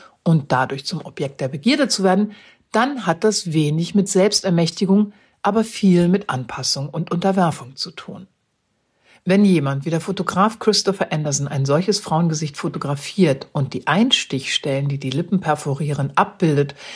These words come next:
wie es durch das Foto von Trumps Sprecherin Caroline Leavitt geschehen ist,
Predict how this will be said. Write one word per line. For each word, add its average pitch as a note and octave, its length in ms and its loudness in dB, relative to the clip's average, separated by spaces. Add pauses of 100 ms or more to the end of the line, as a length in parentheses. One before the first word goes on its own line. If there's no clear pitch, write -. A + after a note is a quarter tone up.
(180)
wie F3 100 2
es E3 120 0
durch E3 180 0
das D3+ 180 0
Foto G#3+ 360 2
von E3 220 -8
Trumps D3+ 360 -2
Sprecherin D3+ 760 -2
Caroline C#3 500 0
Leavitt G3+ 320 2
geschehen G3+ 380 2
ist, F#3+ 280 0